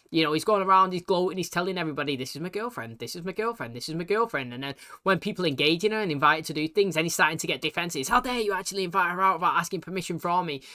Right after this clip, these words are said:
Do you know what I mean? Personality is changing straight away. So, like, I don't know if he's gonna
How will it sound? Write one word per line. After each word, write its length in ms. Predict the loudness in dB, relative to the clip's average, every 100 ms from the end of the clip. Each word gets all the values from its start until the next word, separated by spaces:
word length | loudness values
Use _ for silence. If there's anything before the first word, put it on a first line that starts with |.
| -6
Do 80 | 2
you 40 | 4
know 60 |
what 40 | 4
I 20 |
mean? 180 | 2 0
Personality 560 | 0 2 6 6 4
is 100 | 0
changing 380 | 0 -2 0 -4
straight 360 | -6 -6 -4 -2
away. 280 | -2 -2 -2
So, 200 | -2 -2
like, 280 | -2 -2 -8 -18 -6
I 80 | 2
don't 100 | 2
know 60 | 2
if 80 | -2
he's 140 | -2
gonna 260 | -2 -4